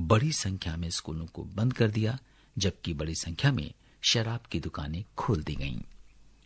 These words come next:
कांग्रेस के मणिकम टैगोर ने लोकसभा में शून्यकाल के दौरान राजधानी में झुग्गियों को तोड़ने का मुद्दा उठाया। उन्होंने कहा कि दिल्ली में नियमों की अनदेखी करते हुए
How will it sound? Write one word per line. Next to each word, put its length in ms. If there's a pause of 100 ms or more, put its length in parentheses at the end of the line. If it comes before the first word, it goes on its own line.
(580)
कांग्रेस 420
के 200
मणिकम 440
टैगोर 400
ने 220 (460)
लोकसभा 540
में 160 (540)
शून्यकाल 680
के 200
दौरान 400
राजधानी 520
में 240 (460)
झुग्गियों 420
को 340 (140)
तोड़ने 340
का 320 (100)
मुद्दा 520
उठाया। 440 (540)
उन्होंने 300
कहा 280
कि 160
दिल्ली 280
में 220 (600)
नियमों 340
की 180
अनदेखी 400
करते 340
हुए 280